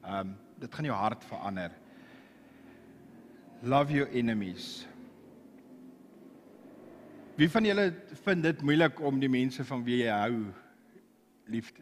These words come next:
nie hou nie, lief te hê? Ek vind dit moeilik. Dis nogal iets waarmee ek struggle. Partykeer is ek soos, ek sal liewers die persoon met liefde by die trappe afstoot as om hom net met Jesus se liefde te aanvaar. So dit gebeur, dis moeilik.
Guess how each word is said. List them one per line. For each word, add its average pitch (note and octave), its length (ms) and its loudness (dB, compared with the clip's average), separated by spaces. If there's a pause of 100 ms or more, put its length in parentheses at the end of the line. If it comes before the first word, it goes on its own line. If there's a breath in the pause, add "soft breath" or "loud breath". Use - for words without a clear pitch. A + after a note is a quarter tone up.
nie D3 160 6
hou A#2+ 160 4
nie, A2+ 160 0
lief A2 240 -2
te G#2+ 120 -6
hê? G#2+ 100 -8
Ek C#3+ 160 -6
vind F3 140 -2
dit C#3 140 -8
moeilik. B2 320 2 (1040 soft breath)
Dis B2 120 -10
nogal D#3 220 -2
iets D3+ 140 -6
waarmee C#3 260 0
ek B2+ 100 -4
struggle. C3+ 400 0
Partykeer C#3 540 -4
is B2 100 -6
ek A#2+ 120 -10
soos, B2 200 -6
ek A#2 160 -8
sal A#2+ 160 -4
liewers C3 440 -4 (480 loud breath)
die A2+ 80 -12
persoon C3 440 0
met A#2+ 220 -2
liefde A2+ 400 -2 (360)
by A#2 120 -6
die A#2 80 -6
trappe C#3 400 0
afstoot A2+ 600 -4
as G#2 200 -8
om G#2 180 -6
hom G#2 140 -6
net G#2+ 260 -4
met G#2 140 -4
Jesus A2 360 -6
se F2 80 -14
liefde F2+ 300 -14
te F2+ 140 -12
aanvaar. F2 460 -12 (560 loud breath)
So G#3 100 8
dit G3 200 4
gebeur, F3 520 6
dis D#3+ 240 2
moeilik. D#3 460 4